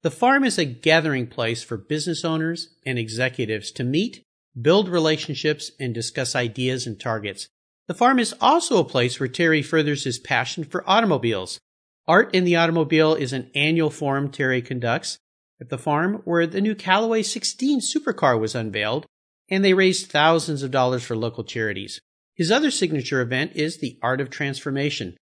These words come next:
that employs the innovation of automotive design. And his latest addition to The Farm, happening later this year,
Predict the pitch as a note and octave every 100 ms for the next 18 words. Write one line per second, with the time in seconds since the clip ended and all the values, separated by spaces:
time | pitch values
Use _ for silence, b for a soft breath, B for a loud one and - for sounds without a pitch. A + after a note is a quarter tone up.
0 | _ _ - C3 B2 D#3+ D3+ D3 C#3+ C3
1 | - G#3 G3+ G3 G3 G3 D#3 - C3+ C#3
2 | C#3+ C3 A#2 A2+ G#2 A2 G#2+ G2+ - _
3 | _ - E3+ F#3+ F#3+ G#3 D4+ E4+ C#4 A#3
4 | G3+ G3 F#3+ F3+ D#3 - D#3+ D#3+ D#3+ D#3
5 | D#3 D#3+ C#3+ C#3 C#3+ C#3 C3+ - C#3 D3+
6 | G3+